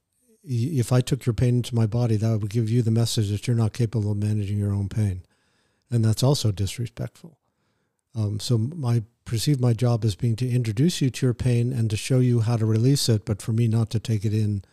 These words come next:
and take it on in any way. And I think that that is a true ex-, expression of love from my definition. Um, but it's almost irresistible when you're used to it and done it your whole life.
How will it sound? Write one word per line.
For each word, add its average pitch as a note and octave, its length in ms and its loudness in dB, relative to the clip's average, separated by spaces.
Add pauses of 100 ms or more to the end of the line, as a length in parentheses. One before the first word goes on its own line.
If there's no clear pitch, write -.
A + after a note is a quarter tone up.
(420)
and G#2+ 160 -4
take A#2 180 0
it A2 80 -2
on G#2+ 200 2
in G2 100 -2
any G2+ 200 0
way. G2+ 340 -2 (400)
And A#2+ 140 2
I B2+ 80 6
think C3+ 220 0
that A2 180 0
that B2 240 0
is B2 340 2
a A2+ 300 0 (200)
true D3 280 2
ex-, B2 200 -2
expression A#2 680 -2
of F#2+ 120 -2
love G#2+ 260 0
from - 280 -4
my G#2 360 0
definition. G#2 680 -6 (840)
Um, G2+ 380 -2 (880)
but A#2+ 380 -2
it's A#2+ 160 0
almost C#3 280 2
irresistible A#2 800 0
when A#2+ 300 -2
you're A2 100 0
used A#2+ 340 -2
to A2 140 2
it A#2 160 -2
and A2 180 -2
done A#2 180 0
it A2 140 -2
your A2 120 2
whole G#2+ 240 0
life. A#2 400 -2